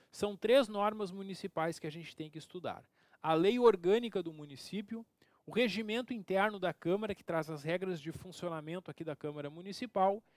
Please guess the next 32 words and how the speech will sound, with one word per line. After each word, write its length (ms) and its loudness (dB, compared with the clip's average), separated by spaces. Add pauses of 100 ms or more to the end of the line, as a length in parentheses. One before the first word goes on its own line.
(300)
e 80 0
o 60 4
regime 520 0
jurídico 540 -4
dos 160 -12
servidores, 680 -2
que 160 -4
é 80 4
o 100 4
Estatuto 640 -2
dos 140 -8
Servidores, 720 2
aquela 300 0
lei 300 2 (360)
onde 300 0
estão 280 -2
os 100 -4
direitos 420 0
que 80 -14
vocês 460 -4
que 120 -14
vão 180 -12
passar 400 -2
nesse 220 -8
concurso 500 -12
terão 400 -2 (340)
como 240 -8
servidores 800 -6 (320)
da 180 -4
Câmara 500 0
Municipal. 720 -12 (720)
É, 240 -4